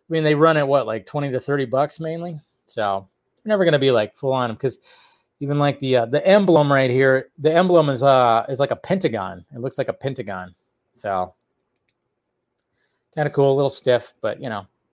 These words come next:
what could he do? So I'm not sure which one I have to, like I said, I have to check which other ones that I have coming, and I'll do an unboxing of those too. So anyways, all right, guys, I'm gonna go ahead and wrap this up. And, uh, like I said, uh, you members out there,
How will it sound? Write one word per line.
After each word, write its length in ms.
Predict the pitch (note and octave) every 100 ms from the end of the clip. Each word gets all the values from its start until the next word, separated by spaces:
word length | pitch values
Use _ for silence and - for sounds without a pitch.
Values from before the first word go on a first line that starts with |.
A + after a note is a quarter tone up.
| _ _ _ _ _ _
what 260 | B2+ D#3 D#3+
could 100 | C#3+
he 100 | B2
do? 280 | F#2+ F2 E2+
So 340 | F2+ B2 A#2 - - -
I'm 100 | E3
not 160 | G#3
sure 180 | - G#3
which 180 | F#3 F#3
one 120 | F#3+
I 120 | E3+
have 100 | F#3+ D#3
to, 40 | -
like 140 | D#3+ D#3
I 20 |
said, 200 | - C3+
I 60 | C#3
have 120 | D#3+
to 60 |
check 280 | D3 E3+ D#3+
which 200 | D3 - -
other 200 | D3 C#3+
ones 240 | B2+ A#2
that 100 | A#2
I 100 | A2+
have 180 | A#2 A#2
coming, 260 | C3+ A#2+ G#2+
and 80 | B2+
I'll 80 | C#3+
do 140 | E3+
an 60 | D3+
unboxing 540 | C#3 C3+ C3+ - A#2+
of 60 | A2+
those 220 | A2+ F#2+
too. 260 | B2 F#2+ - _ - - - - - - _
So 420 | - G#2+ G2+ G#2 - _
anyways, 480 | E3+ B3+ G3 A#2+ G#2
all 120 | G3+ D4+
right, 160 | B3
guys, 340 | G#3+ G3 F#3+ F#3+
I'm 80 |
gonna 120 | G#3 G#3
go 80 |
ahead 120 | G#3+ G#3+
and 100 | G3
wrap 260 | G#3+ G#3+
this 220 | A3 G3+
up. 260 | A3+ B3 B3
And, 240 | F3+ E3+ E3+
uh, 160 | E3+
like 180 | E3+ F3
I 20 | F3
said, 400 | - A3 A#3+ -
uh, 520 | D#3 D3+ D3 C#3+ C3+
you 140 | D3 D#3+
members 420 | E3 F#3 G3 E3
out 240 | G3 G3
there, 440 | G#3 G#3+ A3 G3